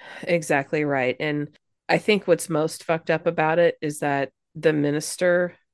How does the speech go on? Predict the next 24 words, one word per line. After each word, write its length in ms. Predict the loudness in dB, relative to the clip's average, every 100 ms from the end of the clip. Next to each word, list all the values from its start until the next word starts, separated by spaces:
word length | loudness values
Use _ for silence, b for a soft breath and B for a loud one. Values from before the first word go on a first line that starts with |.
| -8
is 580 | -4 -4 -4 -10 -12 -14 _ -10
the 80 | -6
main 200 | -6 -6
accuser. 500 | -8 -8 -8 -8 -10 -14 _ -10
That's 380 | -10 -8 -14
his 180 | -12 -10
daughter, 460 | -6 -4 -4 -8 -12 _ _
and 160 | -4 -2
then 100 | -2
his 220 | -4 -6
niece, 400 | -6 -6 -8 -6
Abigail, 500 | -4 -4 -4 -6 -6
who's 420 | -6 -8 -8 -12 -10
a 40 |
bigger 240 | -8 -8
bitch. 340 | -8 -8 -8 -8
But 200 | -6 -6 -8 _ _
so 300 | 0 4 6
over 320 | 6 4 6
the 100 | 4
course 760 | 2 -2 0 0 -2 -10 -16 -18 _ _ _ _ 0
of 340 | 2 2 -2 -4
the 140 | -2
year 600 | 0 2 2 2 0 -4